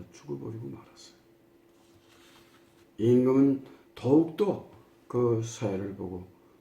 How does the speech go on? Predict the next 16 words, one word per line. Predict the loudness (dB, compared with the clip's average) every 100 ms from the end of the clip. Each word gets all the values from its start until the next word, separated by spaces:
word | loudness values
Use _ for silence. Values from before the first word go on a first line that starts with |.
| -14
위로를 | -4 2 6 6 6
받은 | 4 2 2
게 |
아니라 | 2 0 0 -4 -10 _ _ _ _ _ _ -12
자기 | -8 -4 -4
그 | -4 -8
죽은 | -10 -10 -10 -10 -16 _ _ _
장화 | -18 -6 -2 0 0
부인 | -2 -4 -4
생각에 | -6 -10 -8 -8 -10 -12 -18 _ _ _ _ _ _
잠을 | -14 -4 2 2 0
이루지 | -4 -6 -8
못해. | -8 -12 -20 -20 _ _ _ _ _ _ _ _ _ _ _ _ _ _ _ _ _ _ _ _ _ _ _ _ _ _ _ _ _ _ _ _ _ _ _ _
신하들이 | -8 -2 0 0 0 -4
걱정이 | -6 -12 -8 -6 -8
돼서 | -10 -20 -20